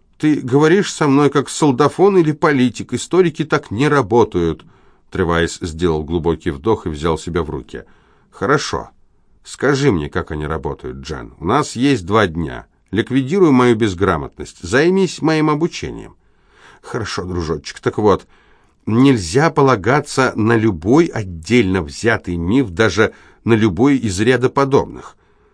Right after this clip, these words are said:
Мне пришлось собрать их все, анализировать их — классифицировать,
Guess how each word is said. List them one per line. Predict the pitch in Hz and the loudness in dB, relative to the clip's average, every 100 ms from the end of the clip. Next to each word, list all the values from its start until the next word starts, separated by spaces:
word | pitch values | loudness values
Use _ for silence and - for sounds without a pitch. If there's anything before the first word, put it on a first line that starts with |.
| _ - | _ -6
Мне | 95 110 | 0 0
пришлось | 107 107 - 120 - | 0 -6 2 2 2
собрать | - 101 117 113 - | -4 -2 0 0 -2
их | 98 | -8
все, | - - 87 131 160 _ _ _ _ | -10 -10 -2 -2 -2 _ _ _ _
анализировать | 120 123 117 107 80 87 98 131 - - | 0 4 4 2 -2 -2 0 0 -4 -6
их — | 151 151 - _ _ _ _ | -4 -4 -10 _ _ _ _
классифицировать, | 139 160 131 - - 139 - 120 95 - 101 85 78 127 160 160 - | 2 2 2 -6 -4 -4 -2 -6 -6 -8 -4 -2 0 2 2 0 -12